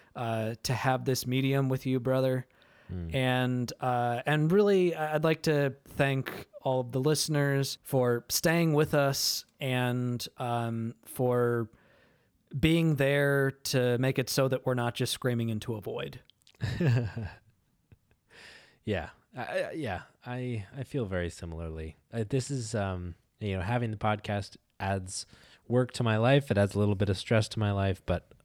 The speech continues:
Speaker 2: overall, it is a huge net benefit because, um, it's a great experience, and I love getting to go work on it. Um, but my highlight,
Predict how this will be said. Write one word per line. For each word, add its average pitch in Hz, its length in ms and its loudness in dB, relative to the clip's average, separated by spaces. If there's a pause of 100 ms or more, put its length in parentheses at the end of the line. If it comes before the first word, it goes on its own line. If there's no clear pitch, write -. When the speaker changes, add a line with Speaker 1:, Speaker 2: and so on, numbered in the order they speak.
(160)
Speaker 2:
overall, 98 460 4
it 87 120 -2
is 85 200 -6
a 90 40 -8
huge 90 480 -6
net 85 220 -8
benefit 85 460 -6
because, 80 560 -10 (640)
um, 76 380 -8 (480)
it's 82 220 -8
a 80 100 -4
great 90 300 -2
experience, 78 600 -6
and 78 100 -6
I 80 60 -6
love 78 440 -8
getting 76 280 -8
to 85 220 -10 (260)
go 82 80 -6
work 78 260 -8
on 76 140 -6
it. 73 120 -6 (640)
Um, 90 480 0 (560)
but 190 400 10
my 151 220 8
highlight, 123 580 4